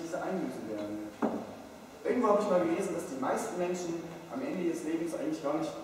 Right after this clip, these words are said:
das bereuen, was sie alles, ähm, nicht gemacht haben, so, äh, falsch,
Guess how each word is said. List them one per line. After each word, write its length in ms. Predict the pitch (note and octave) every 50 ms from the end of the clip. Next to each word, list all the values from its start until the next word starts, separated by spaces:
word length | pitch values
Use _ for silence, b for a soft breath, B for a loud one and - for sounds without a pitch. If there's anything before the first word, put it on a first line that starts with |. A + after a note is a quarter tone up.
| - - - - - -
das 240 | - - - - -
bereuen, 400 | D#3+ C3+ C#3+ C#3+ C#3+ C#3+ C#3+ C#3+
was 180 | C#3 - -
sie 220 | C3 C3 C3 C3 B2 - -
alles, 480 | - F3 D#3 D#3 D#3 - - - - -
ähm, 340 | B2+ B2+ B2+ B2 A#2+ B2 B2 - - - - - - - - - - - - -
nicht 200 | E4 - - -
gemacht 240 | D4 - - - C#3+
haben, 200 | C#3 C#3+ D3+ - - -
so, 80 | C#3+
äh, 280 | C#3+ C#3 C#3+ C#3+ - - -
falsch, 220 | D#3+ D3+ - -